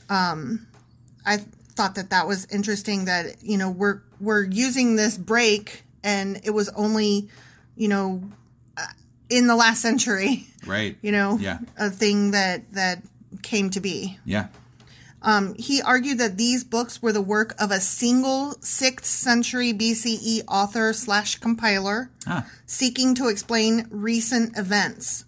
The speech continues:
Speaker 1: the fall of Jerusalem and the Babylonian exile.
Speaker 2: I see.
Speaker 1: Using the theology and language of the book of Deuteronomy.
Speaker 2: Huh. Okay.
Speaker 1: So, um, I don't know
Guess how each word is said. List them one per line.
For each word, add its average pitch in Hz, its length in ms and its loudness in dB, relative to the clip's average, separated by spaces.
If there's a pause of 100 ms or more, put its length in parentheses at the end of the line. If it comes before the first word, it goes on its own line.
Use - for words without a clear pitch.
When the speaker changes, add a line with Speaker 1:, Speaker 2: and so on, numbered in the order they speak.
Speaker 1:
the 214 100 -6
fall 208 400 4
of 180 120 -2
Jerusalem 226 760 0 (100)
and 196 200 -2
the 190 60 -2
Babylonian 202 920 -2
exile. 170 760 -4 (200)
Speaker 2:
I - 60 -12
see. 123 420 -8 (240)
Speaker 1:
Using 214 380 2
the 202 80 2
theology 202 560 0
and 190 120 -2
language 190 360 -4
of 180 120 -8
the 180 60 -12
book 190 220 -8
of 175 160 -8
Deuteronomy. 175 840 -6 (320)
Speaker 2:
Huh. 131 200 0 (880)
Okay. 240 180 -2
Speaker 1:
So, 190 420 0 (600)
um, 175 520 -2
I 208 140 2
don't 208 340 -2 (200)
know 190 480 2